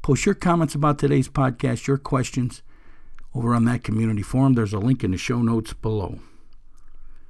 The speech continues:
Hey, we'd like to offer you our free booklet. It's called The Five Ps to Success. We show you how to use these five Ps to develop the mindset to succeed, the ability to move forward under pressure. It's the Five Ps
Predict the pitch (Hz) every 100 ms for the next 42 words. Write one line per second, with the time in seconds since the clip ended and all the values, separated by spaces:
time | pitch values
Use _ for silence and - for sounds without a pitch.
0 | - - - - - - - - - -
1 | - - 160 180 262 226 160 160 - 123
2 | 127 113 120 113 - 135 113 117 - -
3 | - - - - - 240 156 - 135 -
4 | 131 110 - - 120 - - - - -
5 | - - - - 135 139 190 190 160 156
6 | 135 123 123 131 - 139 139 117 95 -
7 | 117 123 139 151 101 - - - - 120
8 | 127 120 - 113 - - - 113 107 113
9 | - - 82 82 - - - - 123 104
10 | 139 135 131 127 120 - 127 123 110 110
11 | 107 - 104 - - - - - - -
12 | - 117 - 123 123 - 233 196 92 -